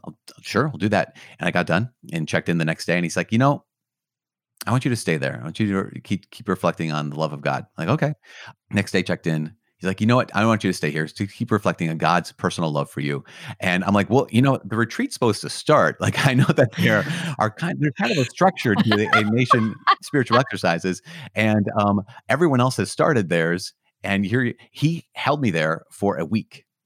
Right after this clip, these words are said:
Speaker 1: um, just on
Speaker 2: Mm.
Speaker 1: meditating on God's love for me. And it was, it was so profoundly moving. It wasn't any, there was no explosion. There was no, um, like, in this moment of, like, pow-, uh, piercing insight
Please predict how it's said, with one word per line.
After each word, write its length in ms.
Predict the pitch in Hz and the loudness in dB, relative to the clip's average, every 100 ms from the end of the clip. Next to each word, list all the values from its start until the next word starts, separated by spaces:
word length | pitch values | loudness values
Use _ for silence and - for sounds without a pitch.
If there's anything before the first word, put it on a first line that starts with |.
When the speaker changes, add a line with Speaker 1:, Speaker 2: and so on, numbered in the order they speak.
| _ _ _ | _ _ _
Speaker 1:
um, 280 | 95 87 85 - | 0 0 0 -4
just 260 | - 110 - | 0 0 0
on 140 | 104 95 | -2 2
Speaker 2:
Mm. 20 | |
Speaker 1:
meditating 520 | 92 98 87 80 80 | 0 0 -2 -2 -4
on 200 | - 78 | -6 -6
God's 320 | 80 82 82 - | -2 0 0 -2
love 200 | 80 80 | -4 -4
for 100 | 80 | -6
me. 240 | 58 78 _ - - - | -10 -16 _ -20 -20 -10
And 460 | 90 85 82 80 - _ | -4 -2 0 -2 -8 _
it 160 | 107 120 | -4 0
was, 440 | 123 101 92 - - _ _ - | 0 0 -2 -10 -14 _ _ -4
it 80 | 101 | 0
was 180 | 95 - | 0 0
so 460 | - 107 107 110 - _ | -2 2 4 2 -4 _
profoundly 600 | - 87 - 95 95 87 | -10 -6 0 0 0 -2
moving. 460 | 80 101 98 85 80 | -2 -2 -2 -4 -4
It 80 | 85 | -4
wasn't 340 | 85 104 120 - - | 0 0 0 -6 -8
any, 320 | 92 98 92 | -4 -4 -4
there 80 | 92 | -4
was 140 | 87 - | -4 0
no 160 | 98 85 | -2 -2
explosion. 760 | - - 85 82 98 139 151 _ - - | -8 -10 -4 -2 -2 -4 -6 _ -20 -8
There 100 | 90 | -2
was 200 | 85 80 | 0 0
no, 360 | 78 82 82 80 - | -2 -2 -2 -6 -8
um, 540 | 78 76 73 73 71 - | -6 -6 -8 -12 -14 -12
like, 240 | 82 - | -12 -10
in 100 | - | -6
this 180 | 87 80 | -6 -2
moment 280 | 87 85 80 | -2 0 -2
of, 80 | 78 | -2
like, 140 | 76 - - | -4 -6 -16
pow-, 340 | - - 90 - - | -4 0 -2 -4 -10
uh, 160 | 67 - | -10 -6
piercing 360 | - 107 95 | -2 -2 -2
insight 420 | 73 90 - 120 | -4 -4 0 0